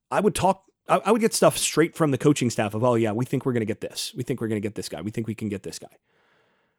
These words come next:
You know, we think we're gonna get him." And then that guy would inevitably, almost, almost inevitably go somewhere else. And after a while, you're just like, "Okay, you think you're gonna get this guy, but I, I'm not going with that anymore.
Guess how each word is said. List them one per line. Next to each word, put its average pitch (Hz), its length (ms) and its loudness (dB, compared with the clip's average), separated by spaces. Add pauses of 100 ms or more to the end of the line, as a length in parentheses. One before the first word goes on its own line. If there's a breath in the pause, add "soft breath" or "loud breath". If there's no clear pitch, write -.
(440)
You - 80 -10
know, - 40 -10
we 104 80 -6
think 113 140 -2
we're 104 100 0
gonna 90 120 -6
get 78 160 -10
him." - 100 -20 (720)
And 123 540 0 (360)
then 147 560 4
that 135 180 0
guy 120 140 4
would 113 260 2
inevitably, 117 520 4
almost, 104 380 -4
almost 127 320 -2
inevitably 104 420 -2
go 104 120 -2
somewhere 98 300 -6
else. - 280 -18 (640)
And 160 80 2
after 196 180 4
a 143 40 8
while, 233 220 4
you're 123 120 4
just 135 200 -2
like, 113 280 0
"Okay, 143 260 0
you 101 160 0
think 185 260 0
you're 160 100 2
gonna 131 140 2
get 147 200 2
this 120 160 0
guy, 107 160 -2
but 95 100 -2
I, 226 260 -4
I'm 175 140 -2
not 196 160 2
going 139 260 4
with 98 120 -4
that 87 140 -6
anymore. 76 380 -14